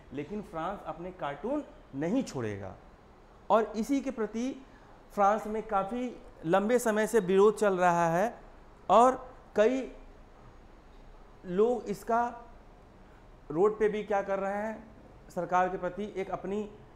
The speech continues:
जिज्ञासा व्यक्त कर रहे हैं लोग साथ। उन्होंने मुस्लिम चरमपंथी संगठनों के खिलाफ कार्रवाई की घोषणा कर दी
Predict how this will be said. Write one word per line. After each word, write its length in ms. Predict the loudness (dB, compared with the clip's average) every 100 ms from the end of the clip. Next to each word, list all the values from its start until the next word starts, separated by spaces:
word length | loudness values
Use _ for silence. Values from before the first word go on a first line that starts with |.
| -18
जिज्ञासा 680 | -6 -6 -4 -4 -4 -6 -6
व्यक्त 440 | -8 -10 -12 -10 -8
कर 120 | -6
रहे 140 | -6
हैं 80 | -6
लोग 180 | -8 -8
साथ। 840 | -8 -8 -10 -20 -20 -20 -18 -8
उन्होंने 280 | -4 -2 -2
मुस्लिम 440 | -4 -8 -6 -6
चरमपंथी 540 | -4 -6 -6 -8 -8 -10
संगठनों 420 | -10 -10 -10 -10
के 60 | -8
खिलाफ 320 | -6 -6 -6
कार्रवाई 340 | -8 -6 -6 -6
की 120 | -8
घोषणा 340 | -12 -10 -8 -8
कर 120 | -10
दी 220 | -14